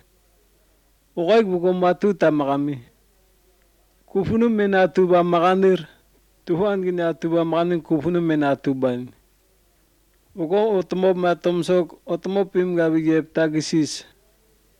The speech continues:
Ugo mo Tuhan Yesus gabi kipta sok, kiev ni ma amigan sok, yogu di bani. Ugo motomo tere gaib, yibub gom, surga tamakami.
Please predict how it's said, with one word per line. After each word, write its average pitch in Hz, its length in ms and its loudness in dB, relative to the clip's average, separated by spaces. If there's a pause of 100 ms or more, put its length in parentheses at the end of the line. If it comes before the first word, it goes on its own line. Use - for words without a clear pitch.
(420)
Ugo 175 180 0
mo 196 220 0
Tuhan 214 400 4
Yesus 214 300 4
gabi 190 260 4
kipta 185 540 2
sok, 185 400 0 (580)
kiev 208 320 4
ni 196 200 -2
ma 175 260 -4
amigan 175 420 -2
sok, 180 240 -2 (880)
yogu 170 400 2
di 180 140 2
bani. 135 480 -2 (920)
Ugo 190 240 2
motomo 208 480 0
tere 196 300 2
gaib, 175 320 2 (100)
yibub 175 400 -2
gom, 165 340 0 (300)
surga 180 460 2
tamakami. 139 720 0